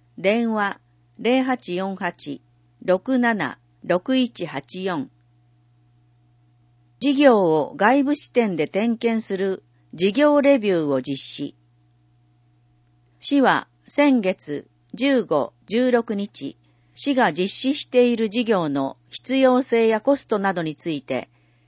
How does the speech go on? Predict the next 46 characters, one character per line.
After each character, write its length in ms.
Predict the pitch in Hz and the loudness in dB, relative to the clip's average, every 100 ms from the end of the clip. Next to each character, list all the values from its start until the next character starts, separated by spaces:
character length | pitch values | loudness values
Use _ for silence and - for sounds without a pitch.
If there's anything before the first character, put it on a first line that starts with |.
| _ | _
外 280 | - 277 285 | 2 4 4
部 140 | 214 175 | 2 -2
の 140 | 170 | -4
視 140 | - | -4
点 260 | 220 190 160 | -4 -2 -2
で 100 | 143 | -4
点 280 | 175 196 220 | -2 -2 0
検 280 | 226 208 202 | -2 -2 -4
す 140 | 202 | -4
る 220 | 180 180 _ _ _ - | -4 -4 _ _ _ -8
事 200 | 175 208 | -4 2
業 260 | 285 285 | 4 6
レ 180 | 269 277 | 6 4
ビ 120 | 220 | 2
ュ 160 | 202 160 | 0 0
ー 20 | |
を 100 | 143 | -2
実 140 | 139 160 | -2 -8
施 220 | - 190 | -6 -6
し 140 | 170 | -6
ま 120 | 165 | -8
し 140 | 180 - | -10 -10
た。 240 | 127 - _ _ _ _ _ _ _ _ _ _ _ | -10 -12 _ _ _ _ _ _ _ _ _ _ _
大 260 | 185 240 285 | 2 4 6
学 260 | 285 269 247 | 2 0 0
教 260 | 262 233 | 2 2
授 180 | 170 160 | 0 -2
や 240 | 143 135 - _ | -2 -4 -10 _
経 380 | - 269 277 269 | 6 8 8 6
営 80 | 262 | 4
コ 160 | 262 | 2
ン 100 | 262 | 2
サ 140 | 262 247 | 2 0
ル 100 | 214 | 0
タ 160 | 190 | -4
ン 60 | 170 | -2
ト 120 | 156 | -4
な 140 | 156 156 | -4 -4
ど 140 | 139 | -4
の 100 | 131 | -4
評 280 | 135 190 202 | 0 0 0
価 120 | 208 | -4
者 200 | 185 127 | -4 -4
が、 200 | 131 - _ _ _ _ _ _ | -4 -6 _ _ _ _ _ _
防 300 | 165 202 247 | 2 6 6
災、 440 | 247 233 220 202 | 4 0 0 -2